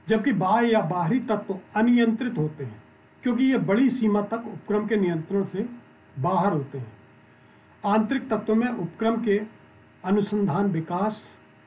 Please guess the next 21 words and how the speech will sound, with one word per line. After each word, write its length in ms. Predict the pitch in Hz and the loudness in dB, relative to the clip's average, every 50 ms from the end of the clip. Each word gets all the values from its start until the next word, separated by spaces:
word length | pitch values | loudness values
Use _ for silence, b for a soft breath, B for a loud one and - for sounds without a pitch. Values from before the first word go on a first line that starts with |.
| _ _ _ - _ - | _ _ _ -10 _ -4
तकनीकी 400 | 196 196 208 220 226 226 240 220 | -2 0 0 0 0 0 0 0
क्षमता 500 | - - 196 202 190 - 202 208 208 208 202 - - - | 0 0 0 0 0 0 -2 -2 -2 -2 -4 -6 -8 -6
बढ़ाना, 400 | 165 196 160 170 185 185 190 202 | -4 -2 -2 -2 -2 -2 -2 -2
वित्तीय 440 | 185 151 165 156 - - 208 202 196 | -2 -2 -4 -6 -6 -4 -2 -2 -2
क्षमता 360 | - 147 165 175 - 202 196 | -2 -4 -6 -4 -4 -4 -4
को 140 | 190 202 185 | -4 -4 -6
बढ़ाना, 360 | 185 185 185 180 185 190 190 | -6 -6 -8 -6 -4 -2 -2
विपणन 420 | 185 156 165 160 - 180 180 180 180 | -2 -4 -6 -8 -8 -6 -6 -6 -6
क्षमता 460 | 180 - 180 185 180 180 - 202 202 202 208 - - - - - - - - | -6 -6 -6 -8 -6 -6 -4 -4 -4 -4 -6 -10 -18 -20 -20 -20 -20 -6 -2
और 180 | 220 233 240 - | 0 0 0 0
परिचालन 640 | 233 214 202 202 196 190 - 208 190 190 202 233 233 | 0 0 0 0 0 -2 -2 0 0 2 2 0 0
क्षमता 340 | - - 170 175 160 208 208 | -2 -4 -6 -4 -2 -2 -2
आदि 420 | 196 156 147 147 139 190 254 247 - - - - - - - - - - | -2 -4 -6 -6 -4 -4 -4 -4 -6 -10 -16 -20 -20 -20 -20 -14 -6 -2
आते 240 | 196 208 196 - 170 | -2 -2 -2 -4 -6
हैं। 140 | 131 113 - B B B B B B B B B - | -8 -10 -12 B B B B B B B B B -8
तो 140 | - 247 240 | -6 -6 -4
इन 280 | 226 226 233 269 254 269 | 0 2 2 2 2 2
तत्वों 360 | 262 233 240 - 269 254 247 | 0 -2 -2 -2 0 2 2
में 320 | 233 226 226 233 233 - - - - - - - - - - | 4 4 2 2 0 -6 -12 -16 -20 -20 -20 -20 -18 -10 -2
यदि 300 | 190 233 240 - 277 254 | 0 2 2 4 2 2
कोई 340 | - 254 220 214 226 226 | 2 4 4 4 2 2